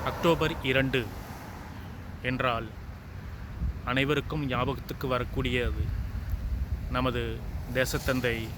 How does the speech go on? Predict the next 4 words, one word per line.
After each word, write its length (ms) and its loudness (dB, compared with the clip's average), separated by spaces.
காந்தி 440 4
அவர்களின் 720 0
பிறந்த 280 4
நாள். 260 0